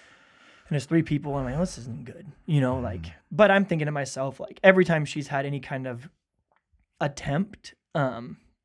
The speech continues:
Speaker 1: it was always more of a, um, you know, jumping off the balcony, like, I, that wouldn't kill ya, or, you know, she would move towards me when she felt like she was gonna do something impulsive, and she would, like, let me know about it, and I would protect her from it. And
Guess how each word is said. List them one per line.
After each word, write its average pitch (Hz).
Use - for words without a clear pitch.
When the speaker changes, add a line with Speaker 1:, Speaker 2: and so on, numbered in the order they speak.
Speaker 1:
it 156
was 147
always 135
more 135
of 127
a, 123
um, 147
you 190
know, 170
jumping 160
off 151
the 131
balcony, 131
like, 139
I, 147
that 156
wouldn't 131
kill 135
ya, 131
or, 131
you 135
know, 120
she -
would 160
move 175
towards 156
me 127
when 123
she 139
felt 135
like 143
she -
was 131
gonna 127
do 127
something 123
impulsive, 131
and 135
she 143
would, 135
like, 127
let 139
me 135
know 127
about 135
it, -
and 135
I 120
would 120
protect -
her 139
from -
it. -
And 135